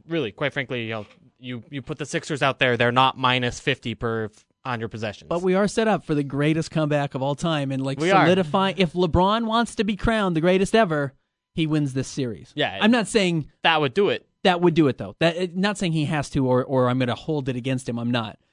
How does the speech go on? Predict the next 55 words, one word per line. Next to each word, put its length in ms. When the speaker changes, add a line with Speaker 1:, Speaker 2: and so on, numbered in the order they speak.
Speaker 1:
Right. 80
Speaker 2:
But 120
if 80
he 100
were 120
to 80
do 240
it, 220
there's 240
just 220
no 240
conversation 880
that 120
he's 300
n-, 180
there's, 220
there's 200
no 120
chance 280
he's 140
not 400
so 460
firmly 400
in 100
that 160
conversation 800
with 180
Michael, 380
and 120
he's 80
already 220
there. 220
Speaker 1:
Yeah. 100
Speaker 2:
I 40
mean, 100
I 80
think 180
in 100
most 200
people's 240
eyes, 220
he's 100
already 240
there. 200
He's 160
gonna 120
be 120
hurt 240
by 220
getting 180
swept 280
by 140
the 240
Warriors 420
here. 280